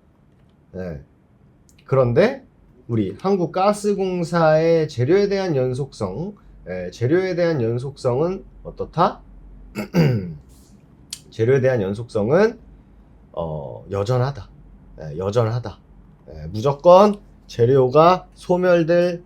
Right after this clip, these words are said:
소멸됐다라고 보기에는 뭐가 있다? 무리가 있다. 요렇게 계속 말씀을 실제로 드리고 있습니다. 그렇기 때문에 뭐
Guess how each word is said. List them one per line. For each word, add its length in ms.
소멸됐다라고 1300
보기에는 840
뭐가 260
있다? 280
무리가 340
있다. 640
요렇게 340
계속 260
말씀을 800
실제로 380
드리고 240
있습니다. 340
그렇기 340
때문에 600
뭐 600